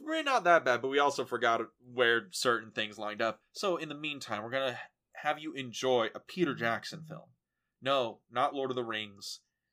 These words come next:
We're gonna be showing you one of his very first films. And it's gonna be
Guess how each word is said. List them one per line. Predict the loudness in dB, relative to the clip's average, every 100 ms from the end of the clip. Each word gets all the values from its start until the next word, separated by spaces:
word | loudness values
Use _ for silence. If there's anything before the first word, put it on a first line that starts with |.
| _ _ _
We're | -4
gonna | -2 -2
be | -6 -8 -10
showing | -8 -6 -6 -6
you | -14 -14 _
one | -8
of | -6
his | -8
very | -4 -4 -4
first | -4 -4 -4 -4
films. | -10 -10 -12 -18 -18 _ _ _ _ _ _
And | -12
it's | -10 -6
gonna | -4 -4
be | -6 -8 -10